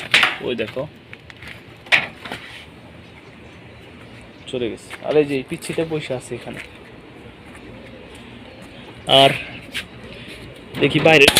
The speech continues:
পরিস্থিতি কিরকম, আবহাওয়া। এটা হচ্ছে তোমার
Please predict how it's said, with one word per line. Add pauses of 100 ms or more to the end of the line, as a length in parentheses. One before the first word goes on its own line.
(180)
পরিস্থিতি
কিরকম,
আবহাওয়া। (3000)
এটা
হচ্ছে
তোমার